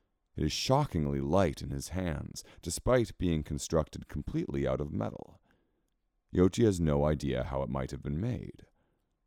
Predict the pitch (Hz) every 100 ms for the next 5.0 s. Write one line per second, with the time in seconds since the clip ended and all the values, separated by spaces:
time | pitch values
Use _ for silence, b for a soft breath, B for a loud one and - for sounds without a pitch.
0 | _ - 71 71 69 - 71 90 - -
1 | 80 67 62 58 69 - 65 64 - 135
2 | - _ _ _ _ _ _ _ _ _
3 | _ _ _ _ _ 101 92 107 107 104
4 | 107 107 - - - 78 71 60 -